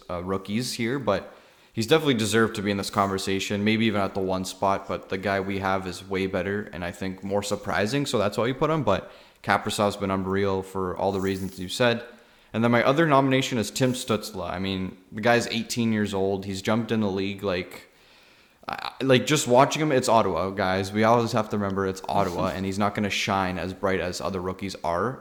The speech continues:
Speaker 1: with better teams, so I'm gonna give him the benefit of the doubt there. But watching him, he's just so skilled, and once he puts it all together, once he puts the I Q, the size, and the skill together, look out, and this guy could be one of the best players for Ottawa in a very long time. So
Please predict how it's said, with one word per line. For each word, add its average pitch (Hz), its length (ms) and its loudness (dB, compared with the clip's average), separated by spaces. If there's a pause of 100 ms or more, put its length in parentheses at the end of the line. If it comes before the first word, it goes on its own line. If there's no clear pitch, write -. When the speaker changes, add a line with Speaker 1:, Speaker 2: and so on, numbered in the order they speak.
(120)
Speaker 1:
with 104 220 -4
better 95 240 0
teams, 110 480 -4
so 98 280 0
I'm 95 120 -4
gonna 95 120 -4
give 98 160 -4
him 98 60 -4
the 95 40 -4
benefit 98 320 -4
of 95 80 -4
the 87 60 -6
doubt 107 260 0
there. 87 160 -4
But 92 340 -4 (460)
watching 123 320 4
him, 101 140 0
he's 113 200 0
just 127 240 -2
so 110 160 2
skilled, 95 440 0
and 90 120 -2
once 127 160 2
he 151 80 -2
puts 131 240 -2
it 117 60 0
all 107 140 4
together, 95 320 -2
once 110 160 -2
he 120 80 -4
puts 101 220 -4
the 87 120 -8
I 98 160 0
Q, 95 300 -4
the 101 120 -6
size, 92 500 -2
and 92 60 -4
the 90 60 -6
skill 101 320 -4
together, 104 500 -2 (500)
look 104 280 2
out, 90 220 0
and 90 320 -4 (280)
this 104 240 -2
guy 98 200 -2
could 92 120 -10
be 95 100 -2
one 95 180 -2
of 95 60 -2
the 92 40 -4
best 92 340 -4
players 90 280 -4
for 90 260 -8
Ottawa 87 320 -2
in 85 100 -6
a 82 60 -8
very 90 320 -4
long 85 240 -6
time. 76 320 -8
So 80 380 -8